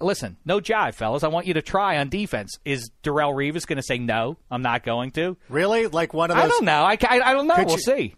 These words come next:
Speaker 2: If one of those players said, if Deion said, "I want you to go try on defense," I'd be like, "You never did."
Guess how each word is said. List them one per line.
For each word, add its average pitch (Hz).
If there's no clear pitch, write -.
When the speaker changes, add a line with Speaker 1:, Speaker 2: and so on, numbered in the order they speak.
Speaker 2:
If 185
one 220
of 285
those 240
players 175
said, 143
if 127
Deion 151
said, 156
"I 135
want 143
you 151
to 135
go 135
try 135
on 113
defense," 127
I'd 113
be 117
like, 110
"You 131
never 160
did." 107